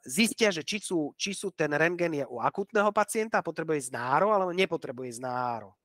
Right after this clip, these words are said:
hej? Tak nasnímali milióny obrázkov, krásne to začalo vyhadzovať, že áno, toto je rentgen akutného pacienta, musí ísť náro.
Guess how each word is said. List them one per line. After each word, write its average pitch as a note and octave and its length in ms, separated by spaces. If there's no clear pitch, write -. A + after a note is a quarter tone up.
hej? C#3+ 160
Tak F3 160
nasnímali D3 640
milióny C#3+ 400
obrázkov, D3+ 720
krásne D#3 400
to C#3+ 80
začalo D3 320
vyhadzovať, D#3+ 580
že - 60
áno, F3 240
toto E3 240
je D3+ 80
rentgen E3 240
akutného D#3 400
pacienta, D3+ 400
musí D3+ 240
ísť C3+ 80
náro. A2+ 320